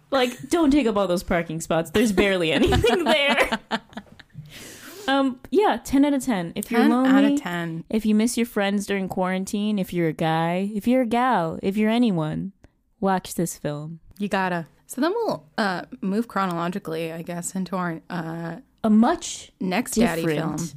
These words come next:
Speaker 2: film.
Speaker 1: film.
Speaker 2: Much different, starring a real, a real big daddy.
Speaker 1: Like a huge daddy.
Speaker 2: Robert Downey Junior,
Speaker 1: Robert
Speaker 2: guys.
Speaker 1: Downey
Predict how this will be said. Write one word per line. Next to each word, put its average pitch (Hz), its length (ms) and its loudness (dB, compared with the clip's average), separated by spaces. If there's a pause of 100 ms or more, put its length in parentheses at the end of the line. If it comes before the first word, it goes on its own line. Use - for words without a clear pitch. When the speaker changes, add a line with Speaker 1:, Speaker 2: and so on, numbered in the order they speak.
(160)
Speaker 2:
film. 208 560 0
Speaker 1:
film. - 120 0 (260)
Speaker 2:
Much 285 260 2
different, 226 400 -2 (100)
starring 254 920 0 (240)
a 156 80 -4
real, 185 580 -2
a 180 100 -6
real 190 220 -4
big 156 240 -6
daddy. 147 400 -6
Speaker 1:
Like 202 220 -2
a 180 40 0
huge 208 640 0
daddy. 87 520 -6
Speaker 2:
Robert 196 340 -2
Downey 165 280 -6
Junior, 165 420 -8
Speaker 1:
Robert 202 300 0
Speaker 2:
guys. 165 360 -4
Speaker 1:
Downey 185 640 -2